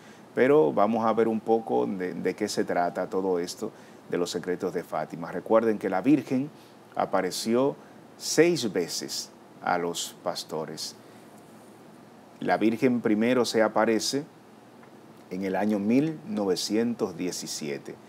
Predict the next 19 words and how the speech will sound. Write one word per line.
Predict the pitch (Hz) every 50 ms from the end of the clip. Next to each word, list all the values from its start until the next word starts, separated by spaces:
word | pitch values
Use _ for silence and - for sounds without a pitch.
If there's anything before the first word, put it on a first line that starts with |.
| - - - - - - - - - - - - -
pero | - 104 110 120
luego | 113 107 110 117 120 120 135 120 98
habrá | 101 95 98 101 107 110 -
todo | 104 101 101
un | 107 104 101
proceso | 92 95 92 90 - - 95 - - 98 90
largo, | 107 127 135 117 98 - 87 80 -
porque | - 87 82 82 - - 101 107 120 139 143 139 104
veremos | 95 90 87 87 90 92 98 92 95
más | 98 98 - -
adelante | 107 113 110 110 104 107 107 - 101 -
cómo | 98 95 95 98
también | 98 107 107 107 101 98 98 98 101 107 113 110 - - - - - - -
de | - 92 92 95
los | 90 92 90 -
tres | - - 101 123 120 -
niños | 143 123 120 117 113 110 101 -
solamente | - 92 98 95 104 104 104 107 - 110 95
Lucía | 92 92 - - - 135 143 120 98 95 101